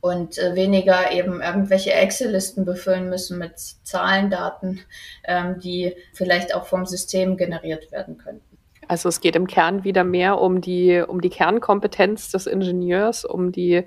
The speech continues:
Speaker 2: tatsächliche Idee des Ingenieurstums,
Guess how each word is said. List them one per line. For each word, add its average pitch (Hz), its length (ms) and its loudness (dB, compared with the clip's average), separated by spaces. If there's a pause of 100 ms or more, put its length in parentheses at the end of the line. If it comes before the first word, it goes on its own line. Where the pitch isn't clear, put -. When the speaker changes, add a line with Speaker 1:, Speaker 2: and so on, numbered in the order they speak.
Speaker 2:
tatsächliche 185 680 4
Idee 185 460 6
des 185 200 2
Ingenieurstums, 180 1700 2